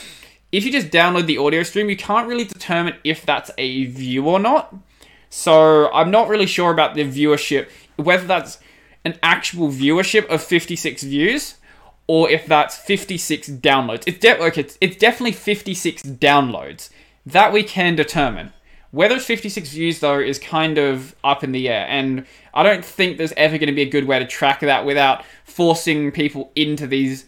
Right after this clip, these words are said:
platforms. And I don't use any of the big platforms. I use AntennaPod for my podcast,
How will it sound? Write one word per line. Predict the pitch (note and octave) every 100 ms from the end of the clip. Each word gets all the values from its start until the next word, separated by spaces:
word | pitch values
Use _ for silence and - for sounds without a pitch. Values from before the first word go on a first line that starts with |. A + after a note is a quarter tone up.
| -
platforms. | D#3 C#3 - C#3+ C#3
And | C#3+ C#3 - _ _ _ _ _ _ _
I | D#3 G3+
don't | G#3+ F#3
use | F#3 F#3 F#3+ F3+
any | E3+ E3+
of | D#3+
the |
big | D#3 E3+
platforms. | E3 E3 D#3+ E3+
I | D#3
use | D#3+ D#3
AntennaPod | C3+ C#3 D3+ D3 D#3+ D3+
for | D3+
my | D3
podcast, | C#3+ D#3 D#3+ G3+ A#3+ -